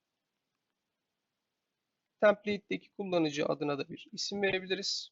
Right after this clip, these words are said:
Buraya da bir açıklama yazabiliriz. Örneğin bugünün tarihini yazmış olalım. Artık Transmission Start diyerek buraya eklemiş olduğumuz Delta Altıre Türkiye isimli template'i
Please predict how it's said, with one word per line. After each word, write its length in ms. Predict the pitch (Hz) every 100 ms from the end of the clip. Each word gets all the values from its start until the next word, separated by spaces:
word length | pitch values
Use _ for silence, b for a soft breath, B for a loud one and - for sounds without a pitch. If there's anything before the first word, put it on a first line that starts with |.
| -
Buraya 260 | 208 160
da 100 | 139
bir 160 | 180 - -
açıklama 600 | 196 - - 151 135 165 _ _ _ _ -
yazabiliriz. 840 | 208 185 131 123 175 - - - _ _ _ _ _ -
Örneğin 460 | 170 135 131 156 156
bugünün 420 | 143 127 156 - _ _ _ -
tarihini 500 | 160 139 123 131 156
yazmış 380 | 147 139 -
olalım. 280 | 139 120 156 - _ _ _ _ _ _ _ _ _ _ _ _ _ _ _ _ - b b b -
Artık 340 | 214 214 -
Transmission 560 | - 233 220 240 - 220
Start 420 | - 233 220 -
diyerek 400 | 165 160 226 - -
buraya 200 | 220 208
eklemiş 400 | 208 202 196 196
olduğumuz 640 | 165 143 147 139 127 - _ _ 165
Delta 320 | 185 180 190
Altıre 400 | 175 175 160 -
Türkiye 400 | 202 180 - 151
isimli 360 | 143 - 143
template'i 760 | - 185 175 160 139 - 202